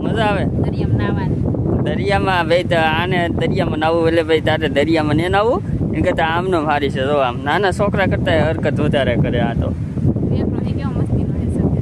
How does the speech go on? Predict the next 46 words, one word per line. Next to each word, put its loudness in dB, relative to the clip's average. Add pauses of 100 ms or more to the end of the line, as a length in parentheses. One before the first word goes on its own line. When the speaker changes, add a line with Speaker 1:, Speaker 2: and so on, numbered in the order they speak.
(380)
Speaker 2:
સફેદ. -2
Speaker 1:
સફેદ -2
વેકરો -2
હો 2
ભાઈ, 0 (520)
જો 0 (680)
સફેદ 0
Speaker 2:
એ -4
Speaker 1:
વેકરો 0
છે. -2
Speaker 2:
લીલો -2
છે. -2
Speaker 1:
આન -2
પણ 2
સાઈડ 0
છે -2
ને 0
કાળો 0
છે 0
ને -4
અહીંયા 0
ધોળો. 0 (400)
આ -4
દરિયામાંથી 0
છે 0
ને -2
આવેલો 0
છે -4
મસ્ત 0 (120)
મજા. 0 (560)
અહીંયા -2
જો 0
મંદિર -2
છે, -2 (500)
અહીંથી 0
છે 2
ને 0
તમને -2
આખું -2
મંદિર -2
દેખાય. 0 (400)
શોકો 0
ને 0
તારું 0
ને -2
જો -2